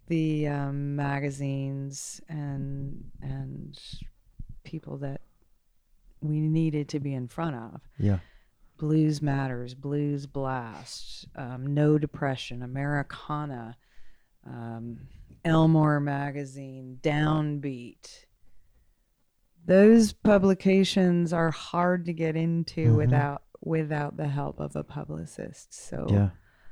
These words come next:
Speaker 1: I would say that really helped make those numbers jump.
Speaker 2: Yeah.
Speaker 1: Uh, and, and tho-, those are expensive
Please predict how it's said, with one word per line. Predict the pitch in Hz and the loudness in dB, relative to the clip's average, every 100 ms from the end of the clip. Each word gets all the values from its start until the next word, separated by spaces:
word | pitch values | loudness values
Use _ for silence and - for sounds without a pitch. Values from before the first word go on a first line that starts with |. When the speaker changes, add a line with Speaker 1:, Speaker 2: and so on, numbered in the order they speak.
| - - - | -16 -14 -6
Speaker 1:
I | 165 | -2
would | 170 165 | -2 -2
say | - 165 156 | -4 -2 0
that | 160 160 - | 0 0 -2
really | 160 170 170 156 151 | -2 0 2 0 -2
helped | 135 139 151 139 - - | -2 -2 -2 -2 -8 -2
make | 147 143 - | -2 -2 -4
those | 139 135 | -4 -2
numbers | 139 131 127 123 - | 0 0 0 -4 -12
jump. | - 117 - - - - _ _ - | -10 -10 -10 -14 -20 -20 _ _ -8
Speaker 2:
Yeah. | 101 92 - _ _ _ _ _ - - 139 | -4 -4 -8 _ _ _ _ _ -20 -14 -8
Speaker 1:
Uh, | 131 120 | -6 -4
and, | 151 156 143 - - | 0 2 0 -6 0
and | 170 160 | 2 4
tho-, | 170 165 165 | 6 6 4
those | - 180 170 | 4 4 4
are | 170 160 | 4 2
expensive | - - 156 156 - 143 139 - | -2 -4 0 0 -2 -6 -8 -16